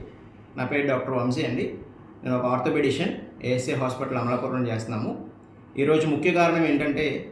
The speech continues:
ఏఎస్ఏ హాస్పిటల్లో బీఎండీ టెస్ట్ అనేది ఫ్రీగా జరుగుతుందండి. ఈ ఫ్రీగా జరుగుతున్న బీఎండీ టెస్ట్ అనేది ఒక మధ్యతరగతి కుటుంబానికి కానీ, ఒక పేద కుటుంబానికి కానీ, ఆ,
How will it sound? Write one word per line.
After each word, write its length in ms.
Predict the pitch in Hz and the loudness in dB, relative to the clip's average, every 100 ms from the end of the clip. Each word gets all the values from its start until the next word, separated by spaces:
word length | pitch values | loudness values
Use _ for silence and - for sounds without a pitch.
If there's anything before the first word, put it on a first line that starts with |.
| - - - - - | -16 -20 -20 -20 -4
ఏఎస్ఏ 320 | 139 160 - | 2 4 4
హాస్పిటల్లో 760 | 175 156 139 151 - 147 214 - - | 4 4 2 0 0 0 -2 -4 -6
బీఎండీ 420 | 135 139 160 156 | 0 4 4 4
టెస్ట్ 240 | 147 123 143 | 2 0 0
అనేది 540 | 135 135 175 139 - - - - | 0 2 2 2 -2 -8 -16 0
ఫ్రీగా 280 | 139 143 151 | 4 6 6
జరుగుతుందండి. 680 | 139 131 139 127 123 208 - - - - 135 | 6 4 4 4 4 0 -4 -12 -18 -12 -6
ఈ 60 | |
ఫ్రీగా 380 | 135 151 165 190 | 0 4 6 8
జరుగుతున్న 360 | 180 170 170 165 | 6 6 4 2
బీఎండీ 400 | 143 160 165 160 | 4 4 4 4
టెస్ట్ 260 | 156 - | 0 0
అనేది 540 | 147 143 170 180 - - - - - | 2 2 4 2 0 -6 -14 -16 -10
ఒక 340 | - 143 127 127 | -2 2 2 0
మధ్యతరగతి 640 | 127 143 170 175 165 - | 0 2 4 6 4 2
కుటుంబానికి 500 | 143 151 156 151 131 | 0 2 2 2 2
కానీ, 260 | 135 151 - - - | 2 2 -2 -8 -8
ఒక 220 | 127 - | -4 2
పేద 260 | 139 175 190 | 4 6 6
కుటుంబానికి 480 | 170 156 147 143 | 6 4 4 2
కానీ, 280 | 131 - - - - - - - - - | 2 2 0 -6 -12 -20 -20 -20 -20 -10
ఆ, 300 | 123 123 123 | -4 -4 -4